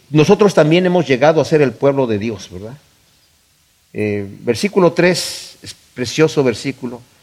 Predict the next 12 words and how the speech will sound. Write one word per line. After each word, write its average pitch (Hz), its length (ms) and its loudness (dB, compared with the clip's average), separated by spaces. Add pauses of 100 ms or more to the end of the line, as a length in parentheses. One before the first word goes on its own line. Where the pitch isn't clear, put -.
(160)
"Yahvé 160 460 4
se 170 140 0
me 156 100 4
apareció 143 520 2
desde 147 240 0
lejos, 139 480 -2
con 127 180 -2
amor 135 340 -2
eterno 151 560 -6
te 110 140 -8
he 135 160 -10
amado, 120 580 -12